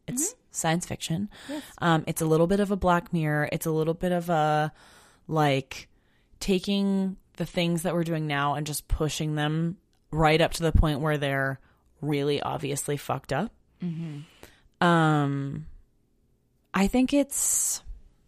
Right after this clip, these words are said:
Speaker 1: pretty, I gave it five stars. I think it's pretty
Speaker 2: Wow.
Speaker 1: fucking, like, I made me, the reason that I gave it five stars and the reason that I have to recommend it is because this has not happened to me in so long.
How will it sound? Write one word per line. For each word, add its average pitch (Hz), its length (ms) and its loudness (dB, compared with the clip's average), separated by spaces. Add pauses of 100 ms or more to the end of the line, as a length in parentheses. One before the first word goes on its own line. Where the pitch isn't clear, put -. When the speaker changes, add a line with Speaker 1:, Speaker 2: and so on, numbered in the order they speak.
(580)
Speaker 1:
pretty, 185 520 4
I 165 100 6
gave 180 140 4
it - 80 0
five 160 320 2
stars. 156 460 2
I - 80 -4
think 156 200 -2
it's 160 160 -4 (180)
pretty 160 180 0
Speaker 2:
Wow. 156 160 -2
Speaker 1:
fucking, 156 320 -4
like, 139 380 -6 (1400)
I 151 100 6
made 180 180 4
me, 185 240 0 (340)
the 202 140 2
reason 262 240 4
that 285 80 6
I 247 100 8
gave 185 160 4
it 160 100 2
five 151 220 4
stars 143 240 4
and 156 80 2
the 147 60 2
reason 147 220 2
that 160 80 2
I 151 60 2
have 147 240 -4
to - 100 -2
recommend 143 400 -2
it 139 140 -4
is 139 100 -8
because 147 460 -4
this 156 220 -2
has 190 100 -4
not 208 160 0
happened 156 300 0
to 147 80 -4
me 156 80 -2
in 156 80 -4
so 143 260 -4
long. 139 380 -4